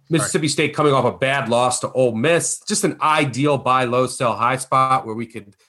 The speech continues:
potentially get some good line value and catch Bama sleeping with a lot of regression due to come their way. Bulldogs should eat on the offensive glass, which is a weakness of Alabama and a strength of Mississippi State. I think they're top ten nationally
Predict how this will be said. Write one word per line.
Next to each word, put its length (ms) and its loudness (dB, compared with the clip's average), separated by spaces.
potentially 500 -4
get 240 -2
some 160 -8
good 180 -2
line 280 2
value 340 2
and 180 0
catch 480 -6
Bama 320 -2
sleeping 720 0
with 340 -2
a 60 -10
lot 220 4
of 120 0
regression 560 -2
due 180 -4
to 80 -6
come 300 -2
their 160 -4
way. 520 0
Bulldogs 420 2
should 180 2
eat 140 4
on 100 4
the 100 2
offensive 460 -2
glass, 480 -4
which 120 -16
is 100 -12
a 60 -6
weakness 360 -6
of 60 -10
Alabama 520 -2
and 420 -12
a 40 -14
strength 380 -6
of 80 -16
Mississippi 360 -14
State. 200 -10
I 40 -8
think 100 -12
they're 100 -16
top 280 -6
ten 200 -12
nationally 540 -12